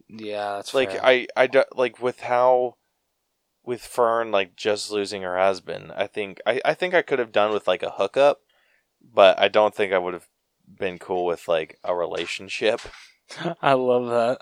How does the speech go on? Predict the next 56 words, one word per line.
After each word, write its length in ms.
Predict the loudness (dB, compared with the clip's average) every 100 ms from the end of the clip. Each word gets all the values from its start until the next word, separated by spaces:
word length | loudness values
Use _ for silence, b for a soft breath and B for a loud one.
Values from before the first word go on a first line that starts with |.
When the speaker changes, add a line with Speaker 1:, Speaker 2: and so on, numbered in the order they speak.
| -12
Speaker 1:
I 60 |
could 180 | -14 -14
have 80 | -14
done 220 | -14 -14
with 120 | -16
a 60 | -16
hookup, 520 | -12 -12 -10 -10 -10 -10
but, 180 | -12
you 80 | -10
know, 220 | -12 -12 -14 B B B B -12
nothing, 540 | -8 -8 -8 -16 -16 _ -20 b b b b _
nothing 300 | -10 -8 -6
Speaker 2:
Yeah, 80 | -4
I 100 | -2
th-, 0 |
Speaker 1:
forward, 240 | -2 0
Speaker 2:
like, 260 | 0 -2 -8
Speaker 1:
more 140 | 2
Speaker 2:
I 80 | 2
think 220 | 2 -2
I 40 | 0
Speaker 1:
forward. 80 |
Speaker 2:
could 100 | 2 4
have 80 |
let 180 | 4 4
that 220 | 4 2
slide 580 | 0 -6 -2 2 2 0
story-wise, 880 | -4 -6 -4 -4 0 0 0 -2 -8 _ -14
Speaker 1:
Okay. 120 | 0
Speaker 2:
but 280 | 6 6 4
it's 200 | -4 -6
just, 360 | -6 -6 -10 _ _ _ _ _ _ _ _ _ _ _ _ _ _ _ _ -20 -20 _ -10
I 100 | -8
don't 160 | -8 -8
know. 140 | -10
I 80 | -10
think 200 | -10 -6
it 40 | -4
would 100 | -4
have 80 |
made 180 | -4 -6
sense 320 | -6 -8 -8
for 160 | -10 -8
the 80 | -8
story. 460 | -10 -10 -8 -6
It's 120 | -6 -8
like, 140 | -6
oh, 140 | -8
she 140 | -8 -12
finally 320 | -10 -10 -10
moved 240 | -18 -14
on 140 | -14 -14
from 220 | -18 -16
her 180 | -10 -6
husband. 560 | -6 -6 -16 -16 -12
Uh, 120 | -12